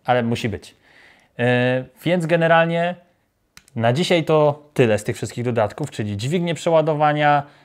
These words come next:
montaże i magwele. Również mam tutaj zamontowany magwell.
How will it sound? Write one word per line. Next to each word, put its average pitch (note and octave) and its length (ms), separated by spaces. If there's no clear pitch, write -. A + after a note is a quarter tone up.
montaże C3+ 720
i A#2 400
magwele. B2 540
Również C3+ 300
mam A2+ 120
tutaj G#2+ 180
zamontowany G#2+ 560
magwell. D#3 480